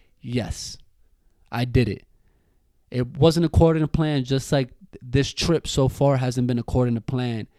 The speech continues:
But at the end of this trip, I'm gonna look back at it and be like, "Damn, this was a memorable trip. It was a great trip." It was all these, you know, words of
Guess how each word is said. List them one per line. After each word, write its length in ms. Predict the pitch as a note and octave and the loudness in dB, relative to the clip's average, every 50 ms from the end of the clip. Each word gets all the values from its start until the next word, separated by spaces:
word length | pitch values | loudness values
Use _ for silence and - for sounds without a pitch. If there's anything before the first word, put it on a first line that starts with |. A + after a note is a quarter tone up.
| _ _ _ _ _ _ _ _ _ - | _ _ _ _ _ _ _ _ _ -2
But 100 | - C#3+ | -2 -2
at 140 | C3+ C#3+ - | 0 -2 -4
the 140 | C#3 C3+ - | -6 -6 -2
end 120 | C#3 D3+ D#3 | 2 4 4
of 80 | D#3 | 6
this 140 | D#3 D3 - | 6 4 2
trip, 260 | - - D#3+ D#3+ D#3 C3+ | 4 6 6 6 8 6
I'm 120 | C3+ C#3 | 4 4
gonna 100 | C3+ C3 | 2 2
look 220 | C3 C3+ C3 B2 | 0 -2 -4 -4
back 240 | A#2+ B2+ C3+ C3+ - | -4 -2 -2 -2 0
at 80 | D#3 D3 | 0 0
it 80 | C#3 | 0
and 100 | C3+ B2 | 0 -2
be 80 | B2 B2 | 0 -2
like, 220 | B2 A#2 G#2+ - | -2 -2 -4 -2
"Damn, 320 | - B2 B2 A#2+ A2+ A2 A2+ | 0 2 2 2 2 2 0
this 160 | A#2+ A#2+ - | 0 2 2
was 100 | D3 B2+ | 2 2
a 80 | A#2+ A2+ | 2 0
memorable 560 | A2+ A#2 A#2+ B2 C3+ C#3 C3+ C3 B2 B2+ A#2+ | 0 0 2 2 2 2 2 2 2 2 0
trip. 380 | - - - B2+ A2+ A2 - | 0 2 2 2 2 2 0
It 60 | - B2+ | 2 4
was 180 | C3 C3 A#2+ | 4 4 4
a 60 | A#2+ | 2
great 340 | A#2 - B2 B2+ C3 C3 B2 | 0 2 2 2 4 2 0
trip." 340 | - - - B2 A2+ A2 - | -2 -2 -2 -2 -2 -2 -2
It 140 | B2+ C3 C3+ | -4 -2 0
was 340 | C#3 C3 B2+ B2 A#2+ A2+ - - - _ _ _ _ _ _ _ _ | 0 2 2 2 0 -2 -4 -12 -20 _ _ _ _ _ _ _ _
all 320 | - C#3 C#3 D3 D3+ D#3 | 0 4 6 6 6 6
these, 800 | C#3+ D3 D3 D3 C#3+ C#3 C3+ C3 B2+ A#2+ A2+ A#2 - - - - - _ | 4 4 4 4 4 4 4 4 2 0 -2 -6 -10 -12 -16 -18 -20 _
you 160 | - - C#3+ C3+ | -8 -2 0 0
know, 520 | C3 B2+ B2 B2 A#2+ A#2 A2+ A2+ A#2 - - _ _ _ _ _ _ _ _ _ | 2 2 2 2 2 2 0 -2 -4 -6 -12 _ _ _ _ _ _ _ _ _
words 640 | - C3+ B2+ B2+ C#3 C#3 C#3+ C#3 C3+ C3 B2+ A#2+ A#2 B2+ | -12 -6 0 2 4 4 6 4 4 2 0 -2 -4 -4
of 320 | B2 A#2+ A#2+ A#2 A#2+ - | -4 -2 -4 -6 -8 -10